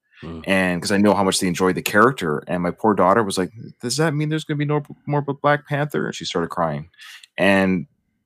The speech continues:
Speaker 2: it's just like, "Oh my gosh." Like, it,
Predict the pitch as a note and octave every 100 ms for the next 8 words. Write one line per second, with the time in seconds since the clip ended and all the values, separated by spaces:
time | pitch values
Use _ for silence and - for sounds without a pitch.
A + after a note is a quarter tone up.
0 | _ - F#2 G2+ G2+ A2 E2 D2+ F2 D#2+
1 | - - - E2+ D2 - - - _ _
2 | _ - _ -